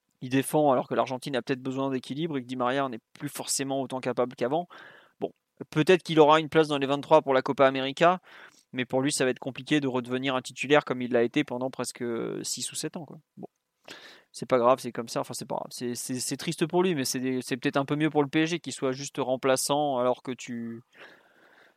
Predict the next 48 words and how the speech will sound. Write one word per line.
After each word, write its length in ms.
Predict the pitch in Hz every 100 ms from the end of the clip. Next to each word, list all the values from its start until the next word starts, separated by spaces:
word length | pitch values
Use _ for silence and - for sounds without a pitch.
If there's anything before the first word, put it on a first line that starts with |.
| _ -
qu'il 100 | 160
soit 180 | 151 165
pas, 260 | 180 170 156
euh, 160 | 151
rincé 340 | 143 151 - 165
à 80 |
chaque 220 | 143 156 -
trêve, 220 | 170 147
même 160 | 135
si 120 | 127 135
c'était 220 | 135 143
encore 240 | 139 143
mieux 120 | 151
quand 120 | 156 143
il 80 |
restait 260 | 131 135 143
tranquillement 560 | - 143 139 139 143 143
à 60 |
Paris. 240 | 131 135 127
Après, 260 | 131 - 143
ça 140 | -
lui 100 | 135
fait 100 | 123
aussi 200 | 135 -
du 100 | 135
bien 160 | 131 139
psychologiquement 640 | 135 - 135 131 127 143
de 60 | 139
voir 160 | 131 123
le 100 | 120
pays 260 | 131 135
et 40 | 127
tout 100 | 127
ça. 140 | - - _
Bon. 120 | _ _ _ - - - - -
Euh, 60 |
non, 280 | 151 180 175
pour, 300 | 156 156 139
euh, 240 | 139 139 135
revenir 300 | 143 156 151
sur 120 | 147
l'autre 220 | 151 160
joueur 380 | 143 151 147 139
de 80 | 127
l'attaque, 400 | 123 123 156 147
c'est 320 | 135 123 120
Moïse 320 | 123 123 -
Kean. 320 | - 165 147